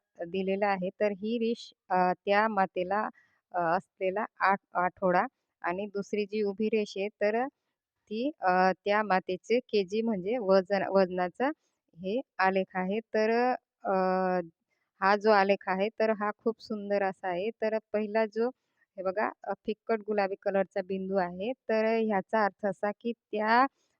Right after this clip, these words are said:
मातेला त्या आठवड्यामध्ये एकूण किती वजनाची, अ, वाढ अपेक्षित होती आणि हे जे दुसरं लाल बिंदू आहे, तर त्या मातेचे या आठवड्यामध्ये किती किलो वजन वाढलेलं आहे. जर आपल्याला हा आलेख बघायचा असेल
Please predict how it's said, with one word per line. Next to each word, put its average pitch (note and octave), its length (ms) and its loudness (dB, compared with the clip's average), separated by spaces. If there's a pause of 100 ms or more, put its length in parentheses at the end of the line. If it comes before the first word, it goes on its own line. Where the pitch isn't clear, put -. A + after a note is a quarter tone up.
मातेला G3 500 2
त्या A3 220 0
आठवड्यामध्ये G3+ 760 0
एकूण A3+ 500 -4
किती A#3+ 300 -2
वजनाची, G#3 640 0 (400)
अ, F#3 100 4
वाढ F#3+ 260 4 (180)
अपेक्षित - 580 -2
होती A3+ 400 -4
आणि G3+ 260 -2
हे G3+ 140 -2
जे G3+ 180 -4
दुसरं G#3+ 600 -4
लाल G#3 260 2
बिंदू G3+ 300 -4
आहे, G3 200 -2
तर A#3 260 -2
त्या G#3+ 300 -2
मातेचे G3+ 560 -2
या G3 120 2
आठवड्यामध्ये F3 560 -2 (500)
किती G#3+ 240 -6
किलो G#3+ 520 2
वजन G#3 480 2
वाढलेलं F3+ 460 2
आहे. E3+ 200 -4
जर A#3 260 2 (100)
आपल्याला G3+ 500 0 (420)
हा G3 100 2 (100)
आलेख G3 260 2
बघायचा G3+ 520 2
असेल A3+ 260 -2